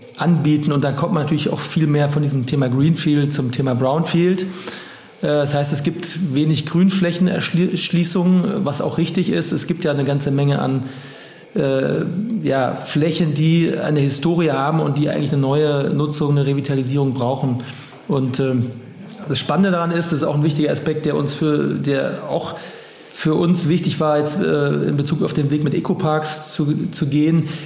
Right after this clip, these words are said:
In der Vergangenheit haben wir sehr viel mit Bürgermeistern wirklich deutschlandweit zusammengesessen, also von Nord bis Süd und Ost bis West. Und wir hatten ein klares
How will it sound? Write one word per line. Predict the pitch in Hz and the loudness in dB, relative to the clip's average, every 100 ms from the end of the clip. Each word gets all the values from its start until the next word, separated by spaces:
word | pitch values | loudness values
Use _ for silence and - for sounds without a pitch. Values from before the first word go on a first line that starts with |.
| - - - - 285 277 | -14 -18 -20 -14 -8 -2
In | |
der | 160 | 0
Vergangenheit | 143 147 156 175 165 147 | 2 0 2 2 2 2
haben | 165 | 2
wir | 160 | 2
sehr | 143 147 | 2 0
viel | - 190 | 2 4
mit | 170 | 4
Bürgermeistern | 156 175 156 147 156 160 147 | 2 0 0 0 0 0 0
wirklich | 147 147 | 0 0
deutschlandweit | 123 156 151 143 139 | 0 0 2 0 0
zusammengesessen, | 135 131 143 139 123 120 135 | 0 0 2 2 0 0 -2
also | 131 127 | -2 -2
von | 123 135 | -2 0
Nord | 135 139 143 | 2 0 0
bis | 127 | -2
Süd | 151 147 147 | 0 0 0
und | 147 123 - | -2 -2 -2
Ost | 151 - | -2 -2
bis | 143 - | -4 -4
West. | 151 147 160 | -2 0 0
Und | 123 - - - | -4 -6 -12 -6
wir | 139 | -2
hatten | 147 156 | 0 0
ein | 139 | 0
klares | - 143 151 165 160 - - | 0 0 0 0 -2 -4 -8